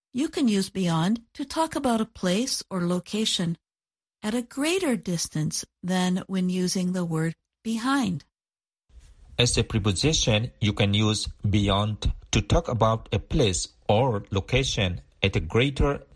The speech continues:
Speaker 2: distance than when using the word behind.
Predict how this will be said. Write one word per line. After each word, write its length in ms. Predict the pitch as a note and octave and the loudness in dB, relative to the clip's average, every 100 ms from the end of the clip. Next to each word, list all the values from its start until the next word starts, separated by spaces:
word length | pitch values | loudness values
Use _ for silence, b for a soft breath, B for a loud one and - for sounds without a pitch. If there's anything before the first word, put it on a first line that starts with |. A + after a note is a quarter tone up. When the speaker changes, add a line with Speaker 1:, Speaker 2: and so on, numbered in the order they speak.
| F2 | 2
Speaker 2:
distance 480 | A#2+ - G#2+ G#2+ A2+ - G2+ | 2 2 0 0 -4 -6 0
than 180 | G#2 G2 G#2 - - | 2 2 -2 -4 0
when 140 | A2 G2 A#2 | 2 2 2
using 220 | C#3+ E3+ A#2+ | 2 2 2
the 80 | G2 B2+ | 2 2
word 240 | A#2 F#2+ - - G2+ | 2 -2 -8 -2 0
behind. 460 | F#2 G#2 F2+ D2+ | 2 2 0 -2